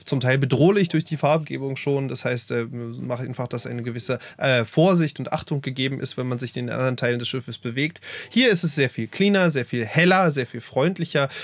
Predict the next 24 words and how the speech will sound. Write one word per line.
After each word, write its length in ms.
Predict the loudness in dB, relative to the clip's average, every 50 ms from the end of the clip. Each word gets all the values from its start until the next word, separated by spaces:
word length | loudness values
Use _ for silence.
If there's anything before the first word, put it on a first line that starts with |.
| -10 -2
ähm, 280 | 0 0 0 0 0 0
dafür 320 | 0 0 2 2 0 2
ausgelegt 500 | 2 0 0 0 -2 0 0 0 0 -2
eben, 140 | -4 -4 -4
dass 140 | -4 -6 -6
die 120 | -8 -10
Crew 240 | -10 -8 -6 -4 -4
sich 160 | -2 -4 -6
hier 260 | -6 -6 -6 -6 -4 -2
eher 240 | -2 -2 -2 -2 2
wohlfühlen 500 | 2 4 4 4 0 0 0 2 2 2
soll 220 | 2 2 2 2
und 220 | 0 -2 -4 -6 -6
eben 300 | -6 -6 -6 -6 -8 -4
für 140 | -4 -2
die 100 | -2 -2
soziale 480 | -4 -4 -6 -6 -4 -2 0 2 0 0
Komponente 580 | 0 -2 -2 -2 -2 -2 -2 -2 -4 -4 -6 -6
des 120 | -6 -6
Spiels 360 | -6 -6 -6 -8 -6 -8 -8
zusammenkommen 680 | -8 -6 -4 -2 -2 -2 -2 -4 -4 -2 -2 0 0 0
möchte. 320 | 0 -2 -2 -2 -4 -4 -4 _ _ _ _ _ _ _ _ _ -20 -20 _ _ -2
Und 100 | 0 2
da 240 | 4 4 2 2